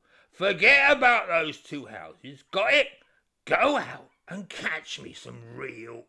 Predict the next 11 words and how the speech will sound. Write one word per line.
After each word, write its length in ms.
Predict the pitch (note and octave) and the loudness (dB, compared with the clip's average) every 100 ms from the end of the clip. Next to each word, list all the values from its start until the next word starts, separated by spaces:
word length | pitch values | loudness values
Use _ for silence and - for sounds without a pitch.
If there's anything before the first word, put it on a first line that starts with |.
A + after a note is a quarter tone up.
| - | -20
villains. 880 | G#2 F#2 B2 F#2+ D2 _ _ _ _ _ _ _ - | -20 -16 -16 -16 -20 _ _ _ _ _ _ _ 0
Earn 520 | G#3 A3+ A#3 A3 G#3 | 2 2 0 -2 -4
your 540 | G3 G#3 A3 G#3+ G3 - | -6 -2 0 0 -2 -12
keep. 480 | - G#3+ D#3+ - _ _ _ _ _ _ _ - | -10 -8 -10 -14 _ _ _ _ _ _ _ -12
Do 240 | G#3+ B3+ | -6 -4
I 220 | A#3+ A#3 | -2 -2
make 320 | A3 A3+ G#3+ G#3+ | -2 -2 -4 -6
myself 800 | G#3 G#3 F#3 G3+ G3+ G3+ - - | -6 -6 -6 -6 -4 -6 -10 -14
clear? 460 | F3 G3 A3 A3 - _ _ _ _ _ _ _ _ - | -12 -8 -8 -10 -12 _ _ _ _ _ _ _ _ -16
Uh, 240 | F#3 F3+ F3 - - - - - _ _ _ _ _ _ _ _ _ _ _ | -14 -14 -16 -20 -20 -20 -20 -20 _ _ _ _ _ _ _ _ _ _ _
yes, 600 | E3+ F#3+ F#3 - - - | -12 -10 -12 -18 -20 -20